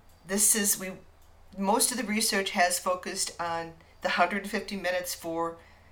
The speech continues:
heart disease, and which targets the whole population. But if we're really going to look at breast cancer reduction,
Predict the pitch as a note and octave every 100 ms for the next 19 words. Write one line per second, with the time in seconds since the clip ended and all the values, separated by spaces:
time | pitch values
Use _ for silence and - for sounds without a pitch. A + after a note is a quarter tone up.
0 | - - A#3 - - A3+ D3 D3 - -
1 | A#3 A3+ A#3+ B3 - - G#3 F#3+ G#3 -
2 | F#3+ A3+ C4 E3+ - - D3 D3 - D#3
3 | D#3+ G3+ E3+ E3 D#3+ F#3+ G#3 G3+ G3 F#3
4 | E3+ F3 F3 - E3 D3+ - G3 G#3+ -
5 | D#3 D3+ - C#3+ D3 C#3+ - D3